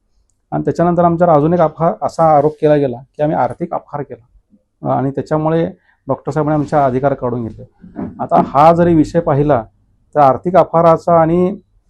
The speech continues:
आत्महत्येचा संबंध दिसून येत नव्हता, कारण त्यांच्या म्हणण्याप्रमाणे जे काही स्टेटमेंट घेतले, जुलै दोन हजार चोवीस पूर्वी काही ट्रान्झॅक्शन झाले होते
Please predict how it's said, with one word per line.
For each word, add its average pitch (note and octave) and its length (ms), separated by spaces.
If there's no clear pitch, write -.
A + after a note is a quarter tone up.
आत्महत्येचा D3+ 540
संबंध D#3+ 360
दिसून D#3+ 300
येत D#3+ 180
नव्हता, A#2+ 260
कारण D#3+ 320
त्यांच्या D#3 380
म्हणण्याप्रमाणे E3 640
जे D3+ 60
काही D#3 140
स्टेटमेंट D#3+ 460
घेतले, C3+ 340
जुलै C#3+ 280
दोन E3+ 200
हजार E3+ 200
चोवीस E3 440
पूर्वी D#3+ 420
काही - 440
ट्रान्झॅक्शन D3+ 520
झाले C#3 200
होते G#2+ 300